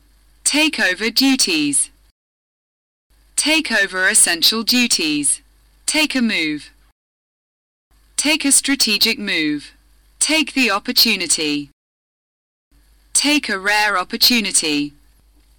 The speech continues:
Take a test. Take a comprehensive test. Take a day off.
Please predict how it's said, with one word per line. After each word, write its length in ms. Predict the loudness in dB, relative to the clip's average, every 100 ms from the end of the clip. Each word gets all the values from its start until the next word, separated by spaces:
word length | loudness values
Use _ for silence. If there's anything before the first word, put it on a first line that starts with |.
| -8
Take 340 | -2 -2 -2
a 80 | -4
test. 640 | -2 -2 -2 0 -2 -4 -10 _ _ _ _ _ _ _ _ _ _ _ _ _ -6
Take 320 | -2 0 -2
a 80 | -2
comprehensive 920 | 2 2 4 2 0 0 0 -2 -2
test. 640 | -2 0 0 0 -2 -2 -10 _ _ _ _
Take 280 | -2 0 0
a 60 | 0
day 320 | 0 2 2
off. 420 | 0 -2 -10 -20